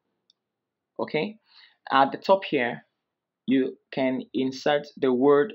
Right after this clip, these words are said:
or phrase you want to mute. Whatever word, whatever phrase you do not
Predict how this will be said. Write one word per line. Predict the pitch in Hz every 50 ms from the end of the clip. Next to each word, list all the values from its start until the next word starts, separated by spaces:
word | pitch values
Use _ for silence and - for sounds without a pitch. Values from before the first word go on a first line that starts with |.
| - _
or | - 120 123 123 - - -
phrase | - 143 139 131 127 127 127 -
you | - 120 127 123
want | 123 127 131 135 131 131
to | -
mute. | 123 120 127 135 131 107 - - - - - _ _ _ _ _ _
Whatever | - 117 120 113 - - 151 151 156 151
word, | 147 139 131 127 127 123 - - _ _ _ _ _ _
whatever | _ 123 131 131 - - - 156 147 147
phrase | 143 - - 139 135 131 131 131
you | 117 110 - _
do | - 120 123 123 127
not | 139 147 147 - -